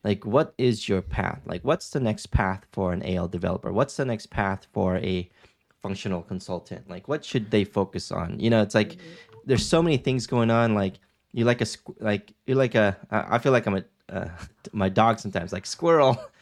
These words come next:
Speaker 1: It's something new. I wanna learn that. But,
Speaker 2: No,
Speaker 1: uh,
Speaker 2: I understand. I mean, even from the functional point of view, you can break down within the application, a-, and every implementation is different, obviously, but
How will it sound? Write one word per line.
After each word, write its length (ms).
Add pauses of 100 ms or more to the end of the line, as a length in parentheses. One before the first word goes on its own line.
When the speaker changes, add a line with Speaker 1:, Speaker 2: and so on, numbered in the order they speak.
(140)
Speaker 1:
It's 120
something 360
new. 240 (240)
I 80
wanna 180
learn 240
that. 220 (440)
But, 220
Speaker 2:
No, 220
Speaker 1:
uh, 60
Speaker 2:
I 100
understand. 420
I 60
mean, 120
even 320
from 200
the 80
functional 500
point 300
of 80
view, 320
you 100
can 160
break 340
down 380
within 320
the 140
application, 920 (460)
a-, 20
and 540 (180)
every 260
implementation 640
is 120
different, 320
obviously, 560
but 320